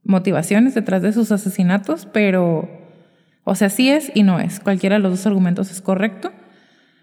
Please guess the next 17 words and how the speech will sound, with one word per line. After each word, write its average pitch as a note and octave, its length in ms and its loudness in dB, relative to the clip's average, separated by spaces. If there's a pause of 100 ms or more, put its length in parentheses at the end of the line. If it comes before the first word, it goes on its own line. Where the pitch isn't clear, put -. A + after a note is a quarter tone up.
(220)
pero G#3+ 520 4
es G#3 160 -2
uno C#4 140 4
de C#4 60 4
los G#3 160 4
primeros G3+ 920 2
asesinos A3 880 4
a G3 120 0
los F3+ 200 0
que F#3+ 140 0
yo F3 240 0
vi G3+ 420 4 (240)
en A3 140 4
entrevista F#3 460 2
cuando G#3+ 160 4
estaba F3 220 0
estudiando G#3 640 0